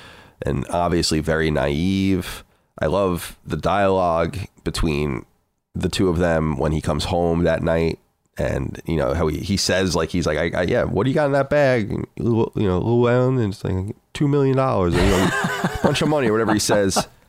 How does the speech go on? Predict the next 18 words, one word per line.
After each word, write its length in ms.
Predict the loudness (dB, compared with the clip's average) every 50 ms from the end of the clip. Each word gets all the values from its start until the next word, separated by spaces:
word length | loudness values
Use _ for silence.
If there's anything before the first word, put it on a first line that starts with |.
| _ _ _ -20 _ _ -8
which 140 | -4 -2 0
I 100 | 0 0
dig. 220 | 0 2 2 2 2
I 100 | 2 0
think 140 | 0 0
that's 100 | -2 -2
pretty 220 | -2 -2 -2 0 0
cool. 320 | 0 0 0 -2 -4 -6 -10 -18 -20 -20 -20 -20 -20 _ -20 -20 _ _ -20 -20 -20 _ -6
So 300 | -4 0 0 2 0 0
she 220 | 0 0 2 4
was 160 | 4 4 4 4
a, 180 | 2 0 0 0 0
she 100 | 0 2
was 120 | 2 2
a 40 | 2
welcome 440 | 0 0 0 0 0 0 0 0 0
performance 420 | 0 2 2 2 2 2 2 0
and 220 | 0 0 0 0